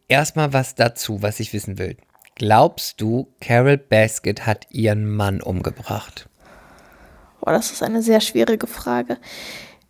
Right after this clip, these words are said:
Speaker 2: Also
Speaker 1: Aber was, äh, nur ist ja nicht richtig, was wir jetzt sagen, aber von deinem Feeling her, wie du das geguckt hast, glaubst du, sie hat den Alten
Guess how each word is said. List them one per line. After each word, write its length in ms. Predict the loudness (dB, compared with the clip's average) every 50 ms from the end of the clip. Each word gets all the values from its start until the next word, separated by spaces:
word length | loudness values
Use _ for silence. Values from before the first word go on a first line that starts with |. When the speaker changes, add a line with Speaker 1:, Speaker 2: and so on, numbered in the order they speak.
| _ _ _ _ _ _ _
Speaker 2:
Also 220 | 0 2 4 4 2 0 0 -4 -4
Speaker 1:
Aber 100 | 0 2
was, 200 | 2 2 2 -2
äh, 220 | -6 -2 0 0
nur 280 | 2 2 2 4 4 2
ist 140 | 2 4 4
ja 100 | 4 4
nicht 240 | 4 0 -2 0
richtig, 420 | -2 -2 -2 -2 -2 -2 -2 0 2
was 180 | 0 2 2
wir 60 | 2 0
jetzt 160 | 2 2 2
sagen, 220 | 2 2 2 2
aber 260 | 0 2 2 2 2 0 -4 -20 -20 -20 -14
von 240 | -4 0 0 2 4
deinem 340 | 4 4 4 4 4 0 -2
Feeling 500 | -4 -6 -6 -2 0 0 2 2 2 2
her, 240 | 2 2 2 2 2
wie 140 | 0 0 0
du 100 | 0 0
das 200 | -2 -2 -4 -4
geguckt 500 | -6 -6 -6 -6 -6 -6 -6 _ -4 -2
hast, 200 | -2 -2 -4 _ _ -20 -20 -20 _ _ _ -4
glaubst 640 | -2 2 4 4 6 4 4 2 -2 -6 -6 -6 -4
du, 80 | -4
sie 220 | -4 -2 -2 -4 -4
hat 300 | -4 -4 -4 -4 -4 -4
den 160 | -6 -6 -8 -10 _ _ 0
Alten 400 | 2 2 2 2 -2 -6 -8